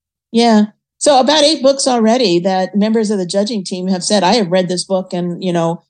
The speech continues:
if no one else nominates this, this year, I will." So, um, I've already got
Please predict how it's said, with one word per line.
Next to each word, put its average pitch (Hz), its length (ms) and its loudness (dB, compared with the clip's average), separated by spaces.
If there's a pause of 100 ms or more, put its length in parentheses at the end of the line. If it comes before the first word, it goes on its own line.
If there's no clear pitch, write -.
(100)
if 185 100 -4
no 202 160 4
one 202 140 4
else 196 200 2
nominates 175 380 0
this, 165 240 -6
this 170 260 0
year, 156 120 2
I 151 100 4
will." 147 300 -2 (300)
So, 170 500 -2
um, 160 520 -2
I've 175 220 0
already 180 300 4
got 165 340 0